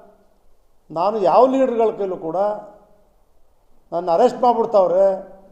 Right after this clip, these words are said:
ನನ್ನ ಮೇಲೆ ಕೇಸ್ ಹಾಕವ್ರೆ, ನಿಮ್ಗೆ ಬಿಡುಗಡೆ ಮಾಡಿಸ್ಕೊಡಿ, ತಪ್ಪಿಸಿ" ಅಂತೇಳಿ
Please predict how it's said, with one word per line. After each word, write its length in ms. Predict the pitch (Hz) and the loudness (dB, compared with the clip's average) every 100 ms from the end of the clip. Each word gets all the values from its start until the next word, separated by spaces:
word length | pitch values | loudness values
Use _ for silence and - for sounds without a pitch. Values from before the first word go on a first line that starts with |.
| - _ - | -20 _ -14
ನನ್ನ 160 | 165 | -10
ಮೇಲೆ 180 | 180 175 | -10 -6
ಕೇಸ್ 240 | 185 240 233 | 0 2 4
ಹಾಕವ್ರೆ, 720 | 202 165 156 175 180 - - - _ _ _ _ _ | 2 0 -2 -2 -4 -10 -18 -20 _ _ _ _ _
ನಿಮ್ಗೆ 260 | 156 170 151 | -16 -14 -8
ಬಿಡುಗಡೆ 300 | 175 240 254 | 0 4 4
ಮಾಡಿಸ್ಕೊಡಿ, 480 | 226 208 - 170 190 | 4 0 -4 -6 -4
ತಪ್ಪಿಸಿ" 420 | 208 226 - 240 | 0 0 0 -2
ಅಂತೇಳಿ 420 | 220 208 208 240 | -2 -2 -2 0